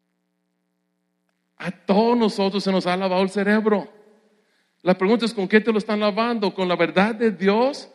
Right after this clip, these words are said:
principios y valores bíblicos, o con otros, otro mugre allá afuera?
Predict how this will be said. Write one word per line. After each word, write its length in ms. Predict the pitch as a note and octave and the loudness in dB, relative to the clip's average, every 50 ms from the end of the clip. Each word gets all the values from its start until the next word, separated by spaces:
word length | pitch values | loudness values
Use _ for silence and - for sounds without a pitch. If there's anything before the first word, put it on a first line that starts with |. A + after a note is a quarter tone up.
| _ _ _ | _ _ _
principios 440 | - F3+ E3+ - F#3+ G3+ G#3 A#3 A3 | -2 -2 -2 0 -2 -4 -2 0 0
y 20 | |
valores 320 | G#3 G3 G#3 G#3 G3 F#3+ G3 | 2 2 4 4 4 2 2
bíblicos, 480 | G3+ G#3+ A3+ A3+ B3 G3+ C#4 C#4 C4+ - - - - - | 2 2 2 0 0 0 -2 -2 -2 -4 -12 -20 -8 -4
o 100 | - G3+ | -2 2
con 160 | A#3 A#3 A3 | 2 4 4
otros, 400 | A3+ A#3+ A#3+ A#3+ A3 - - - - - _ _ - E3 - _ _ _ _ _ _ _ _ _ - | 4 2 0 -4 -8 -8 -12 -18 -20 -20 _ _ -20 -20 -20 _ _ _ _ _ _ _ _ _ -6
otro 260 | - G#3 G3 A#3+ A#3 | -6 -2 0 0 2
mugre 340 | A#3 C4 C#4+ C#4+ C4 A#3 G3 | 4 4 4 4 4 4 4
allá 140 | G3 G#3+ A3 | 4 4 0
afuera? 560 | G3+ A#3 B3+ C4 C#4 B3 G3+ G2 F2+ - | -2 -2 -2 0 0 0 -2 -4 -8 -14